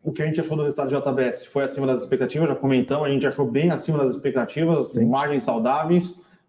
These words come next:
Speaker 1: É, o Vini aqui perguntou se você tá satisfeito com os resultados que você te-, você tem visto já.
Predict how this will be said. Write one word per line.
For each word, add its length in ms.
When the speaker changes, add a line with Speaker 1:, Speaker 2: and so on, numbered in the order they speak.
Speaker 1:
É, 800
o 140
Vini 200
aqui 120
perguntou 300
se 60
você 100
tá 140
satisfeito 460
com 100
os 60
resultados 380
que 80
você 220
te-, 100
você 240
tem 220
visto 320
já. 280